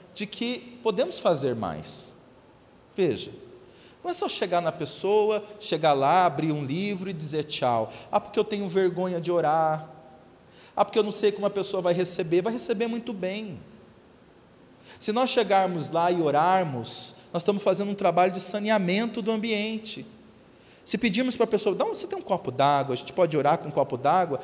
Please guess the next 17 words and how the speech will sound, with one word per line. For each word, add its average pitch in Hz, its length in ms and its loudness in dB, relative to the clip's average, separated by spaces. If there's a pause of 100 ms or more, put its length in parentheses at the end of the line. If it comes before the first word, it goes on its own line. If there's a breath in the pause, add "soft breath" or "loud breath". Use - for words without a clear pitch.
Saneamento, 208 640 0
garrafa 185 420 2
da, 165 140 -2
da 151 140 -4
sua 147 180 -2
geladeira. 135 580 0 (160 loud breath)
Se - 140 0
não 196 100 0
tem 196 160 -2
geladeira, 160 460 0
garrafa 175 340 2
do - 60 -10
seu 143 160 -4
filtro, 147 460 -2
então 151 240 -6
deixa 156 200 -6
aqui. 135 280 -10